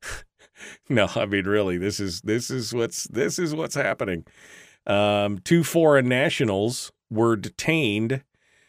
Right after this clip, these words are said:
um, near the community of Gamble on Saint Lawrence Isl-, uh, Saint Lawrence Island on Tuesday.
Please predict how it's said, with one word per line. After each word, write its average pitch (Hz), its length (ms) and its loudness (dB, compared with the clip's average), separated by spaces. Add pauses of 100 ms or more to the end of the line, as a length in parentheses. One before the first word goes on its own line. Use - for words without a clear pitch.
(260)
um, 104 640 0 (300)
near 127 240 2
the 135 100 -2
community 131 440 0
of 98 120 -2
Gamble 113 500 0 (100)
on 113 200 2
Saint 135 280 0
Lawrence 120 340 -2
Isl-, 143 260 0
uh, 104 180 0
Saint - 260 -2
Lawrence 117 300 0
Island 123 400 0
on 107 300 -4
Tuesday. 202 720 2